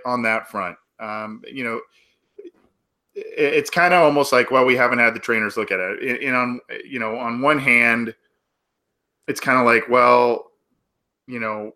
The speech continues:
maybe it's something that they think is potentially serious and they're letting it rest without surgery and all that kind of stuff, and they're letting it sit. And hopefully, you know, things can, you know, it's a flare up and it kinda goes down. Or, um,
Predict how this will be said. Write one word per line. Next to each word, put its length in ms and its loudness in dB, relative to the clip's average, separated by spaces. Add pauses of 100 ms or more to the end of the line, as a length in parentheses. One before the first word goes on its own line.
maybe 360 2
it's 140 -4
something 380 -2
that 200 2
they 100 2
think 300 0
is 140 0
potentially 500 -2
serious 400 0
and 100 0
they're 140 0
letting 320 2
it 160 -2
rest 400 2
without 400 0
surgery 460 -4
and 80 -2
all 100 -4
that 160 -2
kind 180 -2
of 60 -10
stuff, 300 -2
and 80 -8
they're 100 -4
letting 260 0
it 160 -14
sit. 380 2 (460)
And 160 0
hopefully, 720 2
you 80 -4
know, 140 -2
things 320 -2
can, 220 -4
you 80 -4
know, 320 -2
it's 100 -16
a 60 -14
flare 340 4
up 160 4
and 100 0
it 60 -2
kinda 220 -4
goes 180 -6
down. 320 4 (120)
Or, 580 8 (480)
um, 480 2